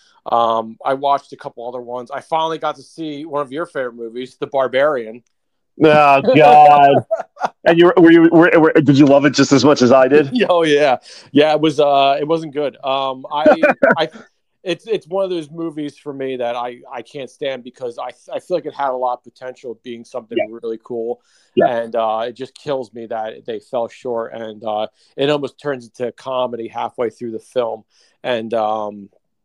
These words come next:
Speaker 1: it's, it's okay at best. Um, not the worst horror movie I've seen,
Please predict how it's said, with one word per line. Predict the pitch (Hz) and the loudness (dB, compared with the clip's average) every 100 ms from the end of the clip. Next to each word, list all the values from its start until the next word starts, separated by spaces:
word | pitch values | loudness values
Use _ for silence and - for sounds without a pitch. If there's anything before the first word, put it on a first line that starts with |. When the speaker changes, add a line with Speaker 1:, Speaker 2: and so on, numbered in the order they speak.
| _ _ _ | _ _ _
Speaker 1:
it's, | 151 135 - 190 | -6 -6 -8 -10
it's | 196 139 | -4 -2
okay | 143 123 - 123 117 | -2 -4 -4 -4 -4
at | 107 - | -6 -8
best. | 113 113 - - | -6 -8 -12 -14
Um, | 135 117 117 | -10 -8 -8
not | 151 170 - | -2 -2 -2
the | 127 | -6
worst | 120 123 - | -4 -6 -6
horror | 120 120 | -8 -8
movie | 117 117 117 | -8 -12 -10
I've | 113 | -12
seen, | - 120 117 110 | -12 -18 -18 -18